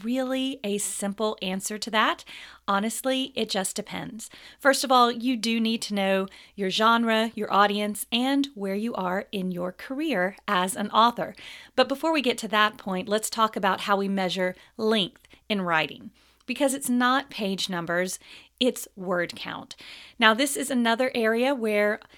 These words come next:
you need to do research. Because writing a young adult contemporary book, the word count is going to be very different from writing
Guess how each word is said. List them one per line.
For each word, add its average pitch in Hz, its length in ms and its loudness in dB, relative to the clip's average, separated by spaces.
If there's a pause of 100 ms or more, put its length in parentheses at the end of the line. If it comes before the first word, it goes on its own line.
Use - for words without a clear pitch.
you 240 140 2
need 202 220 0
to - 80 -4
do 247 160 -2
research. - 580 -4 (420)
Because 226 480 -2
writing 208 440 2
a 196 400 0
young 208 180 0
adult 214 380 0
contemporary 196 720 -2
book, 175 380 -2 (240)
the 254 100 -4
word 262 220 2
count 240 320 -2
is 226 100 0
going 214 300 -2
to 196 100 -6
be 202 160 0
very 185 240 0
different 190 500 -4
from 202 240 0
writing 180 480 0